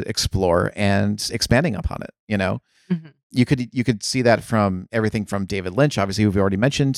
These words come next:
Speaker 1: to even, uh, George A. Romero with his zombie, I don't know, you can't, I guess, two trilogies of zombies, but, you know,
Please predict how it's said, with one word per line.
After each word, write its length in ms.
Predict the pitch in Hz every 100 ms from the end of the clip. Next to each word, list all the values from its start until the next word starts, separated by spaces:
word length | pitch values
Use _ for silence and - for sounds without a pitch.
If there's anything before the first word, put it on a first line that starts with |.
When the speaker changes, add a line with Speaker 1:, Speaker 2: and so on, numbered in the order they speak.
| -
Speaker 1:
to 160 | -
even, 540 | 147 151 156 147 139 - -
uh, 440 | 120 120 117 120 -
George 220 | - 135
A. 60 | 127
Romero 460 | 120 135 131 - - - - -
with 100 | 226
his 140 | 117
zombie, 560 | 92 - 107 92 92 87 _ _ -
I 80 | 101
don't 80 | 104
know, 60 |
you 160 | 101 101
can't, 240 | 120 104 90
I 80 | 101
guess, 160 | 104
two 200 | - 170
trilogies 580 | 156 107 90 78 78 - -
of 100 | 95
zombies, 420 | 92 87 87 -
but, 200 | - 113
you 80 | 127
know, 220 | 90 92